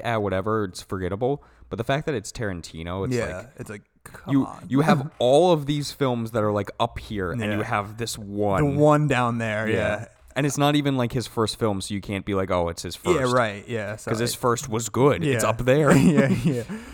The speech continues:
Speaker 2: So,
Speaker 1: Um,
Speaker 2: yeah, Death Proof for me is probably, like, one of the most disappointing films that I watched.
Speaker 1: Yeah.
Speaker 2: Uh, and it's,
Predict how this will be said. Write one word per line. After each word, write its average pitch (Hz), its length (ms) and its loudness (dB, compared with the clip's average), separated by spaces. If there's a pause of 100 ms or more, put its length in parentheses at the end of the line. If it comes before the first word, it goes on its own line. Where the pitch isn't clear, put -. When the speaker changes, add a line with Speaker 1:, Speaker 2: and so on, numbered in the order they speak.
(160)
Speaker 2:
So, 113 460 0
Speaker 1:
Um, 120 60 -10
Speaker 2:
yeah, 113 140 -4
Death 139 220 -4
Proof 190 160 0
for 127 100 -6
me 107 180 -6
is 104 100 -8
probably, 104 240 -4
like, 104 140 -10
one 104 160 -8
of 101 60 -12
the 104 60 -10
most 98 200 -12
disappointing 104 540 -12
films 101 380 -10
that 101 120 -10
I 95 60 -6
watched. 92 540 -12
Speaker 1:
Yeah. 87 160 -6
Speaker 2:
Uh, 71 280 -10 (480)
and 107 400 -10 (180)
it's, - 360 -20